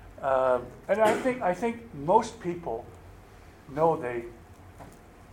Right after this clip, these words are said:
know they should serve. I think most people would like to serve, and maybe they don't know where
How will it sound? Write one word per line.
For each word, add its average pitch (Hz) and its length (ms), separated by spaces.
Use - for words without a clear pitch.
know 147 140
they 120 220
should 151 320
serve. - 260
I 185 100
think 190 180
most 180 300
people 170 440
would 175 140
like 165 360
to 120 80
serve, - 240
and 156 80
maybe 180 240
they 160 160
don't 147 280
know 135 240
where 120 300